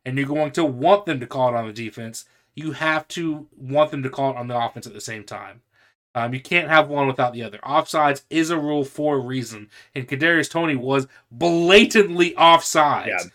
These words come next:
Speaker 1: There's nobody, there's nobody in the entire universe that can watch that play and say, "Oh no, Toney was fine."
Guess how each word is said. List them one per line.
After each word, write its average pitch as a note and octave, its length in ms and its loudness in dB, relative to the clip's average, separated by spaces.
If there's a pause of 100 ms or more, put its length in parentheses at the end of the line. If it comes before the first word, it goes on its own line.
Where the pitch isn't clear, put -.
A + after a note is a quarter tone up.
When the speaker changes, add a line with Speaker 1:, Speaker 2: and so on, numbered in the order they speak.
(220)
Speaker 1:
There's E3+ 240 4
nobody, G#3 560 6
there's D#3 240 -2
nobody A3 760 2
in F#3+ 220 2
the F3+ 160 2
entire G#3 380 4
universe G3 600 -2 (220)
that D#3+ 120 0
can D#3 160 -6
watch F3 340 4
that F3+ 220 4
play F3+ 380 0 (160)
and E3+ 140 -4
say, E3 340 2 (140)
"Oh D#4+ 100 4
no, B3+ 140 4
Toney B3 240 -2
was A#3 140 -4
fine." A#3+ 260 -2